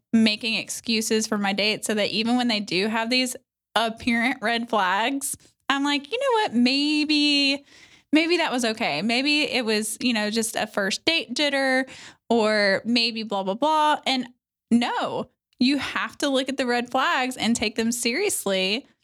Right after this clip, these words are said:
because there are a lot of options out there, and we are worthy to have the certain person that God has planned for us to have.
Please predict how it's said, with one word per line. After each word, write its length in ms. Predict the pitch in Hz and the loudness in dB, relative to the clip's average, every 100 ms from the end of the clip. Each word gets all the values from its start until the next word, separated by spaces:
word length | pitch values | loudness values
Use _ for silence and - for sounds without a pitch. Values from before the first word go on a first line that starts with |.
| _ - | _ -2
because 420 | 262 277 240 240 - _ _ _ _ - | 0 0 -2 -4 -12 _ _ _ _ 0
there 320 | 247 277 - | 2 0 -2
are 380 | 202 240 349 349 | 0 2 4 2
a 60 | - | 2
lot 240 | 233 214 | 2 2
of 100 | 214 | 0
options 420 | 175 220 220 226 208 | 0 -2 0 0 2
out 220 | 185 - | 0 0
there, 360 | 175 170 226 285 - - - | 0 2 0 -2 -10 -20 -8
and 220 | - 254 | -4 -2
we 160 | 240 269 - | -2 -2 0
are 260 | 202 294 | 2 2
worthy 480 | 285 226 214 202 220 | 2 2 2 0 -2
to 120 | 220 | -2
have 400 | 220 214 214 214 - | -2 0 0 -2 -4
the 160 | 208 208 | -2 0
certain 380 | - 214 - 220 | 0 -2 -2 0
person 540 | 196 208 226 226 254 | 0 0 0 2 2
that 260 | 226 220 - | 2 -2 -2
God 260 | 175 185 214 | -2 -2 -2
has 320 | 240 247 240 _ - | -2 -4 -8 _ -8
planned 480 | - 214 220 226 240 | -2 0 2 0 0
for 80 | 240 | 0
us 160 | 262 | 0
to 100 | - | 0
have. 500 | 277 208 170 180 285 | 0 0 0 -2 -4